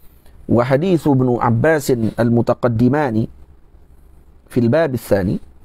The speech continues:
Dan dalam bab ini, ha, hadis yang diriwayatkan oleh Al-Imam Abu Mas'ud Al-Ansari dan hadis Sayyidina Ibnu Abbas yang telah dis-, dahulu disebut pada bab yang kedua pun termasuk dalam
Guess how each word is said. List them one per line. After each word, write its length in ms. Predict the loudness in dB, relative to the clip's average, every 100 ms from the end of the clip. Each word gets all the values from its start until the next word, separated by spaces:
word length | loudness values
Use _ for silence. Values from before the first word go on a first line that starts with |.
| -20 -18 -16 -2
Dan 240 | 0 2 2
dalam 240 | 0 0
bab 160 | -2 0
ini, 240 | 0 0 -2 -20 -20 -20 -20 -20 -20 -18 -4
ha, 240 | -2 0
hadis 360 | 0 0 -2 0
yang 80 | 0
diriwayatkan 760 | 2 4 2 0 -2 -4 -2 -8 -14 -20 -20 -10 0
oleh 160 | 2 2
Al-Imam 400 | 0 0 0 0 0
Abu 160 | 2 2
Mas'ud 400 | 0 0 0 2
Al-Ansari 560 | 0 0 0 0 0
dan 160 | 0 0
hadis 400 | 0 2 2 2
Sayyidina 320 | 0 2 2
Ibnu 160 | 2 2
Abbas 640 | 0 0 0 0 -4 -4
yang 160 | -2 0
telah 160 | -2
dis-, 240 | 0 -2 0
dahulu 400 | -2 2 2 2
disebut 400 | 0 2 0 0
pada 160 | 0 2
bab 160 | 0 -2
yang 80 | -2
kedua 320 | 0 2 2 0 -10 -20 -14 -8
pun 160 | -2 -2
termasuk 480 | 0 -2 0 0 0
dalam 240 | 0